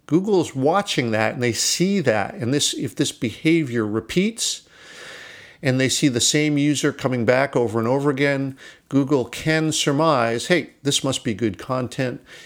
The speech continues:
You know, next time someone searches for this topic, hey, maybe I'll send that person, that searcher to this site because it seems like it's serving people. People are coming back," right? These are signals that Google reads. So it's really, really good for that.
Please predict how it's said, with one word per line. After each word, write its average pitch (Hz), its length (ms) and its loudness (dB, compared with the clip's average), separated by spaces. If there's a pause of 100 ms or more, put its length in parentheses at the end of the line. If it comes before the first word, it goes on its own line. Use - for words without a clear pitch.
You 123 120 0
know, 127 160 2
next 127 260 -2
time 131 180 0
someone 117 300 -2
searches 135 460 0
for 113 280 0
this 107 220 -4
topic, 117 420 0
hey, 113 200 0
maybe 117 420 0
I'll 113 160 0
send 104 500 0
that 107 640 -4
person, 107 520 -4
that 101 180 -6
searcher 104 800 -8
to - 120 -10
this 98 200 -6
site 110 320 -10 (260)
because - 340 -8
it - 120 -10
seems 180 520 0
like 113 440 -4 (560)
it's 151 140 2
serving 208 360 4
people. - 280 -6
People 135 320 -6
are 135 40 -4
coming 139 280 -6
back," 123 380 -2
right? 120 180 -2
These 123 180 -6
are 123 80 -4
signals 135 680 -2
that 113 160 -2
Google 113 320 -2
reads. 104 380 -4
So 117 80 -8
it's - 200 -12
really, 147 500 -2
really 113 300 -2
good 98 240 -2
for - 160 -12
that. - 340 -16